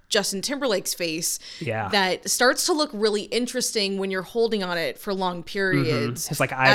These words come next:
Speaker 2: eyebrows are
Speaker 1: lights
Speaker 2: all
Speaker 1: are going.
Speaker 2: washed out.
Speaker 1: Yeah.
Speaker 2: And, like, it's very, it's very uncanny.
Speaker 1: Yeah,
Speaker 2: And,
Speaker 1: it's
Speaker 2: like,
Speaker 1: cool.
Speaker 2: yeah, it's, so it's,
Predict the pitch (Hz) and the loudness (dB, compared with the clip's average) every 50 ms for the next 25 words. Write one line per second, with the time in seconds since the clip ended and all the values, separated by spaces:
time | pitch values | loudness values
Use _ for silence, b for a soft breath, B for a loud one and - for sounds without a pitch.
0 | - 139 135 131 131 123 135 131 127 127 123 123 123 127 127 123 123 - - - | 8 8 8 6 6 6 6 6 8 6 6 6 6 6 6 6 4 4 2 2
1 | 131 123 123 123 123 123 123 127 135 240 247 240 208 190 151 131 - - 151 - | 2 4 4 4 4 6 6 6 6 8 8 8 8 8 8 4 4 2 -2 -2
2 | - - 143 147 151 151 151 156 151 - - 147 151 170 165 160 147 147 143 - | 0 4 4 6 8 8 8 6 4 4 4 4 4 6 6 6 4 4 4 0
3 | - 139 127 127 131 139 127 117 107 98 196 190 190 180 - - 120 117 113 240 | 0 0 2 2 2 2 2 0 0 2 4 4 6 6 4 4 2 2 2 2
4 | 202 175 170 170 156 151 151 143 147 135 120 120 143 139 - - - - - - | 0 0 0 -2 -2 0 4 6 6 6 6 4 0 -2 0 -2 -6 -6 -6 -8
5 | - - - 170 156 151 151 - - | -6 -2 0 2 2 2 0 -2 -8